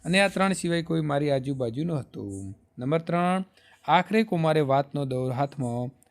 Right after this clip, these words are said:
લેવાનો જે છે તે નક્કી કર્યું. ત્યાર પછી મિત્રો, નંબર ચાર, કેળકરે વાતમાં સૂર પુરાવ્યો અને હું પણ જિંદગીમાં પહેલી વાર જ આવા મામલામાં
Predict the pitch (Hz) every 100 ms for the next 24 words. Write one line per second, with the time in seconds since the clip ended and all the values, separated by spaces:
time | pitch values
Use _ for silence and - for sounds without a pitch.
0 | - 135 156 180 185 170 147 135 135 123
1 | 123 123 127 _ - 127 - 180 175 110
2 | 101 - 107 104 113 _ _ _ _ -
3 | 143 165 170 175 170 165 165 156 135 156
4 | 151 160 160 170 185 _ _ - _ _
5 | _ _ _ _ _ _ _ - 185 208
6 | 220 180 175 147 101 113 120 139 165 190
7 | 190 180 160 180 180 180 180 180 180 147
8 | 147 135 170 190 180 175 147 135 147 160
9 | 139 117 135 165 175 175 147 143 143 120
10 | 131 139 135 113 117 113 104 113